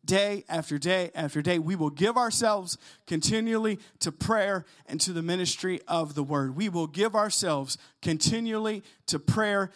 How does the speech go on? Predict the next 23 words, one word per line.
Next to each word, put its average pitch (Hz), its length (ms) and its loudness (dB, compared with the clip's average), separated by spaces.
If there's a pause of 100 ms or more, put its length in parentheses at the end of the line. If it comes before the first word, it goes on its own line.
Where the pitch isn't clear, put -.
(140)
and - 100 -14
to 170 100 0
the 156 60 0
ministry 170 340 -2
of 175 80 0
the 165 40 -2
word. 139 180 2
So 170 100 0
if 160 240 -2
you 165 100 -8
want 220 420 0
to 196 120 -4
be 196 120 -8
a 170 60 -4
part 214 280 -2
of 185 80 -8
these 165 200 -8
wells 202 480 0 (240)
of - 160 -4
prayer 220 300 0
and 202 100 -2
the 180 60 -2
word, 190 320 2